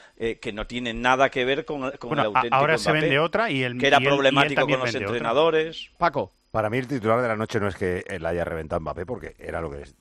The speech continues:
Speaker 4: llevamos esperando mucho tiempo. Para estas noches vino Mbappé, para hacer esto. Para mí el titular de la noche es que, eh, Ancelotti ha dado con la fórmula. Entre otras cosas, porque me he cansado durante cinco meses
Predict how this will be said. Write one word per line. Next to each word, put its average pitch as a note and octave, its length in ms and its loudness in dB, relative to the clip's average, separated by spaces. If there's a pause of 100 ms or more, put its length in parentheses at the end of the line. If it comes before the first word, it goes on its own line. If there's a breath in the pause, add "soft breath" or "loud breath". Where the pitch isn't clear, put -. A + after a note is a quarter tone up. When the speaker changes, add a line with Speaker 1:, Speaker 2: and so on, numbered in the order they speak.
Speaker 4:
llevamos D#2+ 280 -4
esperando E2 300 -4
mucho E2 180 -6
tiempo. F#2 300 -4 (120)
Para E2 200 0
estas E2 220 -4
noches D#2+ 320 -4
vino D2 360 -4
Mbappé, C#2+ 280 -8
para D2 180 -4
hacer D#2 200 -8
esto. - 260 -10 (320 soft breath)
Para D#2 140 -4
mí G2 80 -2
el A2 80 -4
titular A#2 340 0
de A#2 80 0
la A2 120 0
noche A2+ 260 -4
es A2 100 -6
que, - 200 -6 (120)
eh, D2+ 840 -4
Ancelotti D#2+ 460 -6
ha F#2 60 4
dado F2+ 180 2
con D#2+ 80 -4
la C2+ 80 -6
fórmula. C#2 400 -10 (580)
Entre F#2+ 300 -2
otras C#3 240 -2
cosas, C#3 500 -4 (540)
porque F2+ 420 -2 (520)
me F#2 300 -4
he G2+ 40 -4
cansado G#2+ 320 -2
durante D#2+ 500 -2 (560)
cinco G#2+ 640 -4
meses A2 640 -4